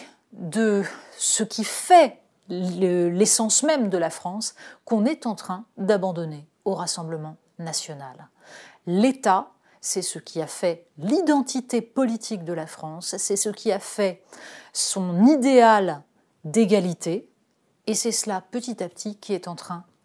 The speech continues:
de vaciller. Visiblement, bien peu l'ont compris. Marine Le Pen, qui prépare deux mille vingt-deux, a besoin de se trouver des relais dans la haute administration, parce qu'on n'est pas élu en France si on n'a pas ces relais-là.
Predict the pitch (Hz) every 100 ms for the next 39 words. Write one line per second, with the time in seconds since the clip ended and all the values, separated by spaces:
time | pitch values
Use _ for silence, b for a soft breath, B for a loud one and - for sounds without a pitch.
0 | _ 180 180 165 170 - - 143 139 _
1 | _ _ _ _ _ _ - - 196 226
2 | 208 214 214 196 190 175 185 147 196 220
3 | 254 226 214 208 196 - 190 294 _ B
4 | B B B B B _ - 220 233 240
5 | 233 233 220 196 185 196 226 220 220 208
6 | 202 196 190 190 185 196 185 b b -
7 | 190 190 254 240 254 240 220 - 175 185
8 | 180 - - 220 233 180 175 - 277 262
9 | 240 - - 180 196 190 190 196 170 185
10 | 180 - 175 - 185 175 B B B -
11 | - - 160 156 - 277 349 - 233 220
12 | 220 214 190 190 - 185 185 175 - -
13 | - 185 165 156 - 185 170 - 147 -
14 | 185 220 185 139 131 135